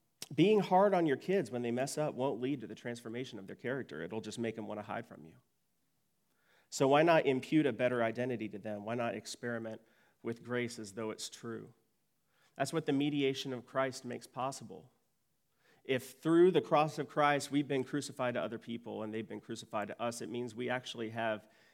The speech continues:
an incredible opportunity to, an opportunity to let people off the hook in relationships and to give them the love that they don't deserve. Why? Because God has given us love that we don't deserve.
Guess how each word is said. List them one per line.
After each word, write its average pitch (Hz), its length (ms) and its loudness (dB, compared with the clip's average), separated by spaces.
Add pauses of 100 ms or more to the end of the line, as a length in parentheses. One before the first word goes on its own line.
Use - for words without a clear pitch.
(120)
an 117 100 0
incredible 123 520 2
opportunity 117 520 0
to, 104 380 -8
an 117 180 -8
opportunity 117 600 -2
to - 120 -12
let 110 220 -2
people 110 300 -8
off 107 180 -4
the 98 60 -18
hook 123 260 -10
in 104 100 -10
relationships 98 840 -12 (800)
and 107 120 -8
to 120 80 -10
give 117 220 -6
them 120 140 -4
the 107 80 -8
love 101 300 -8
that 95 120 -10
they 110 100 -8
don't 90 240 -12
deserve. 113 440 -8 (180)
Why? 113 400 -6 (420)
Because 123 240 -10
God 123 300 -10
has 117 140 -12
given 113 260 -10
us 104 240 -10
love 110 300 -8
that 107 120 -18
we 107 80 -12
don't 98 240 -18
deserve. 107 280 -18